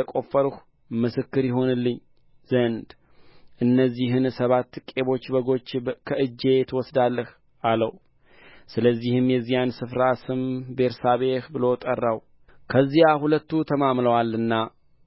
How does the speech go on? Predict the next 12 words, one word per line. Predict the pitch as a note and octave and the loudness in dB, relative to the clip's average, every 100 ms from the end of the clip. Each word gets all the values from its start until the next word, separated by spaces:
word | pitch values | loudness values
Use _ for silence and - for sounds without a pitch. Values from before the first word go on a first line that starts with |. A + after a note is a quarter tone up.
| _ _ _ _ _ _ - | _ _ _ _ _ _ -4
በቤርሳቤህም | G#2+ A2+ B2 - C3 B2+ C3+ B2+ C3 C3+ | 0 2 0 0 2 2 0 -2 -2 -4
ቃል | - C3 B2+ | -4 -2 -2
ኪዳንን | - C3+ B2+ C3 C3 | -2 -2 0 0 -2
አደረጉ። | B2+ C3 B2+ C3 C3+ C3 - _ _ _ _ _ - | 0 0 2 -2 -2 -6 -10 _ _ _ _ _ -4
አቢሜሌክና | A#2 B2 C3 C3 C3 C3+ C3 C3 | 0 2 2 2 0 0 0 0
የሙሽራው | C3+ C3+ C3 - B2+ C3 C3 | 0 0 -2 -4 0 2 4
ወዳጅ | C3+ C3 C3 A#2+ - _ - | 2 2 0 -2 -10 _ -8
አኮዘት፣ | - B2 C3+ B2+ C3+ - _ _ _ _ | -6 -2 -2 0 -2 -4 _ _ _ _
የሠራዊቱ | A2+ - B2+ B2+ C3+ C3+ C3 | -6 0 4 4 2 0 0
አለቃ | B2+ B2+ - C3 C3 C3 | 2 -2 -4 0 2 0
ፊኮልም | B2+ B2 - C3 C3+ C3 B2+ | -2 -8 -4 -2 -2 -2 -2
ተነሥተው | B2 B2+ - - B2+ | -2 -2 -4 -2 0